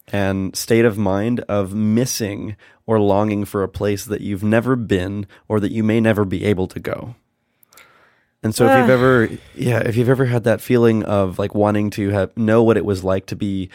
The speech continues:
Speaker 1: a grandparent when they were really young in a completely different world, or you ever wanted to be in the setting of your favorite story growing up,
Speaker 2: Yeah.
Speaker 1: it's that feeling of, like, there's a piece of you just kind of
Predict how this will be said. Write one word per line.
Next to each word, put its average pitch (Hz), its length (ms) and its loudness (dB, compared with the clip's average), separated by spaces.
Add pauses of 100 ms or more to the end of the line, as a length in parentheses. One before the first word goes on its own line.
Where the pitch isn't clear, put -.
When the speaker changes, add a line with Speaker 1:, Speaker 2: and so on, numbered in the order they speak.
(380)
Speaker 1:
a 98 160 2
grandparent 107 800 -2 (240)
when 110 340 2
they 110 240 0
were 110 160 2
really 104 260 0
young 104 300 0
in 104 80 -2
a 98 60 -4
completely 110 500 -4
different 101 380 -4
world, 110 580 2 (100)
or 113 200 4
you 104 220 -2
ever 107 400 0 (220)
wanted 104 380 0
to 107 100 -4
be 101 360 -4
in 101 160 -2
the 98 100 -2
setting 104 380 -2
of 98 160 -2
your 92 160 -2
favorite 101 420 -2
story 104 500 -2
growing 104 420 0
up, 101 140 0
Speaker 2:
Yeah. 220 540 -6 (680)
Speaker 1:
it's 110 180 -2
that 107 320 2 (140)
feeling 67 580 -6 (140)
of, 101 240 2
like, 95 480 -2
there's 110 220 2
a 107 60 2
piece - 460 -4
of 101 220 -6
you 98 200 0
just 92 200 -6
kind 98 160 -2
of 95 180 -6